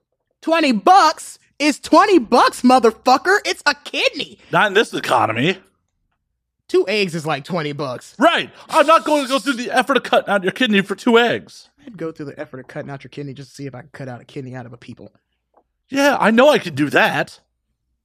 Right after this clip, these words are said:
Speaker 1: Yeah, I just wanted to see me actually do it. I'm weird like that. You
Speaker 2: Well,
Speaker 1: pick
Speaker 2: keep
Speaker 1: the
Speaker 2: drinking.
Speaker 1: sadist for your show.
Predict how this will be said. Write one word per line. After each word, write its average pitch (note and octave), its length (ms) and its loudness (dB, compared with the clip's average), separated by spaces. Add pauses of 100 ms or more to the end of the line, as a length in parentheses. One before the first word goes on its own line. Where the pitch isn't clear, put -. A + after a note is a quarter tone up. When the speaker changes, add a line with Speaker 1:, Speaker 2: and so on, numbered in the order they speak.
(280)
Speaker 1:
Yeah, G#4 80 -20 (840)
I - 100 -14
just G4+ 180 -8
wanted F#4+ 240 -12
to G4 60 -10
see F#4+ 220 -14
me G4+ 180 -12
actually G4 320 -14
do G#4 220 -16
it. F#3 460 -12
I'm B3 160 -12
weird D#4+ 180 -12
like B3+ 140 -10
that. F3 220 -8
You D4+ 120 -2
Speaker 2:
Well, F#4+ 120 0
Speaker 1:
pick F#4 100 -4
Speaker 2:
keep C4 80 2
Speaker 1:
the A3 60 -4
Speaker 2:
drinking. D4+ 240 2
Speaker 1:
sadist B3+ 280 -8
for G3 140 -2
your E3+ 180 -2
show. D3 400 -8